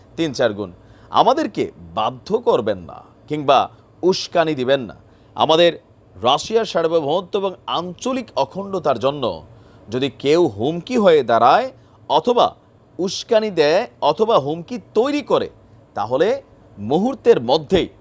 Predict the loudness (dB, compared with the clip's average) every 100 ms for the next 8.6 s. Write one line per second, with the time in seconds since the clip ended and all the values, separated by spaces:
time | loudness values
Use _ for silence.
0 | -20 -8 -8 -6 -8 -8 0 0 2 -2
1 | -4 -4 -4 -2 0 4 2 2 -12 -20
2 | -6 0 0 0 0 0 0 -2 -2 -2
3 | -4 -2 -2 -4 -8 -6 -2 -2 -2 -10
4 | -10 -2 0 -2 -6 -8 -4 -4 -4 -8
5 | -6 -2 2 2 2 -2 -2 -2 -4 -4
6 | -4 -2 -2 0 0 0 -4 -12 -20 -12
7 | -4 -2 0 0 0 -2 -2 -2 -4 -4
8 | -2 -2 -2 -8 -14